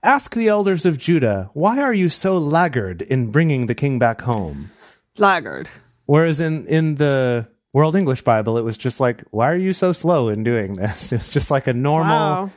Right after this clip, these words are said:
Speaker 1: normal human
Speaker 2: Huh.
Speaker 1: word instead of
Speaker 3: What a role
Speaker 1: I know.
Speaker 3: reversal.
Speaker 1: It's great.
Speaker 2: Indeed. Yeah. Wow. "You are my brothers. You are my bone and my flesh. Why then are you the last to bring back the king? Say you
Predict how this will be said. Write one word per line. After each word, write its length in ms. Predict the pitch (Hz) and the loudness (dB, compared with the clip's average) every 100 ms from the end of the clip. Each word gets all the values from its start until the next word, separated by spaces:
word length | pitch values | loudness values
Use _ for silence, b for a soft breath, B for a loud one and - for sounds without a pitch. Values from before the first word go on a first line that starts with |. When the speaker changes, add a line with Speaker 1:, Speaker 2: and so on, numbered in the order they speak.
| _ | _
Speaker 1:
normal 340 | 127 165 165 160 | 2 2 2 0
human 360 | - 147 139 | 0 0 0
Speaker 2:
Huh. 80 | 196 | 0
Speaker 1:
word 320 | 120 113 107 | 0 -2 -2
instead 520 | 107 104 - - 131 120 | -4 -4 -4 -2 0 2
of 140 | 117 | 2
Speaker 3:
What 280 | 214 269 269 | 2 0 -2
a 160 | - 233 | -2 0
role 500 | 196 208 202 208 208 | 0 0 0 -2 -4
Speaker 1:
I 0 | |
know. 140 | 208 | -4
Speaker 3:
reversal. 640 | 196 - 113 110 101 - 196 | -4 0 0 0 -2 -4 -2
Speaker 1:
It's 180 | 190 165 | -2 0
great. 280 | 185 185 170 | 0 0 -2
Speaker 2:
Indeed. 160 | 165 - | -6 -10
Yeah. 400 | 190 175 175 165 156 | -6 -4 -2 -2 -2
Wow. 400 | 175 180 180 165 - _ _ b b b b b b b b | -2 -2 -2 -4 -10 _ _ b b b b b b b b
"You 400 | 165 202 330 370 | 2 4 4 4
are 240 | 320 220 233 | 2 2 0
my 140 | 220 | 0
brothers. 640 | 185 180 165 160 165 165 160 | 0 0 0 0 0 0 0
You 120 | 233 | 0
are 120 | 269 | 2
my 160 | 226 185 | 2 0
bone 400 | 151 175 170 170 | 0 0 0 0
and 100 | 160 | 0
my 140 | 156 | -2
flesh. 640 | 151 - 170 156 147 - 175 | -4 -2 0 0 -2 -4 -2
Why 320 | 170 190 233 | 0 2 0
then 340 | 190 156 156 | -2 -2 -2
are 160 | 156 190 | -2 0
you 200 | 175 196 | 0 0
the 120 | 175 | 0
last 500 | 156 156 170 226 - | 0 0 0 0 -2
to 60 | - | -2
bring 240 | 180 208 190 | 0 2 2
back 460 | 170 185 226 - - _ | 0 -2 -4 -10 -20 _
the 100 | 190 | 0
king? 540 | 214 - 311 294 147 147 _ _ _ _ _ - | 0 2 0 0 -2 -6 _ _ _ _ _ -2
Say 260 | - 240 | 0 2
you 240 | 254 262 | 2 2